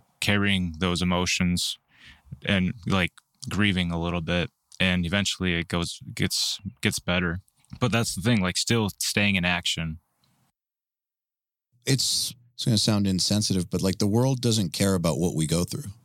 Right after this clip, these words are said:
Speaker 1: No, that's true.
Speaker 2: Spotify doesn't care. Merch doesn't care. Our careers don't care.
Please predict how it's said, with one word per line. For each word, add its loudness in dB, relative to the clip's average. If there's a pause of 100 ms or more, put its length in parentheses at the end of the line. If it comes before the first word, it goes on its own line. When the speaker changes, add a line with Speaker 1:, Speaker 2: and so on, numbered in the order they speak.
Speaker 1:
No, 2 (340)
that's 0
true. -2 (320)
Speaker 2:
Spotify 0
doesn't 0
care. 0 (260)
Merch 2
doesn't 2
care. 2
Our 4
careers 0
don't 0
care. 0